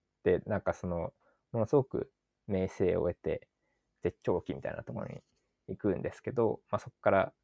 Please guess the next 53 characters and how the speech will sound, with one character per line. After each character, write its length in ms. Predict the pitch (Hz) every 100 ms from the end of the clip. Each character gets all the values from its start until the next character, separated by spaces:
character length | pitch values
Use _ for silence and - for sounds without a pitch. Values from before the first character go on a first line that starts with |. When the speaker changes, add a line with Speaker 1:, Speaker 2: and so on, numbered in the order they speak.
| _
Speaker 1:
転 180 | 98 92
落 260 | 95 -
し 100 | 98
て 120 | - 87
い 60 |
く 120 | -
人 240 | 85 85 80
生 200 | - 73
み 80 | 80
た 80 | -
い 60 |
な 100 | - - _ _ _ _ _ _ _
も 100 | -
の 140 | 135 143
を、 80 | -
な 80 |
ん 60 | -
か 120 | -
娘 400 | 98 98 - 90
と、 160 | 87 -
Speaker 2:
う 20 |
ん。 40 | - _ _ _ _ -
Speaker 1:
な 80 | -
ん 20 |
か 140 | - -
ま 160 | -
あ、 40 | 117
そ 120 | 101
の 100 | 90
家 120 | 104
族 240 | 92 - -
の、 160 | - _ _ _ _ _ _ _
な 80 | -
ん 60 | -
て 80 | -
い 20 |
う 20 |
か、 100 | -
関 140 | 95 92
係 140 | 87
の 160 | 82 - _ _ -
移 60 |
り 80 | 90
変 80 | -
わ 60 | 87
り 80 | 82
み 60 |
た 80 | -
い 20 |
な 60 | _
の 60 |
と 100 | -
か、 160 | - -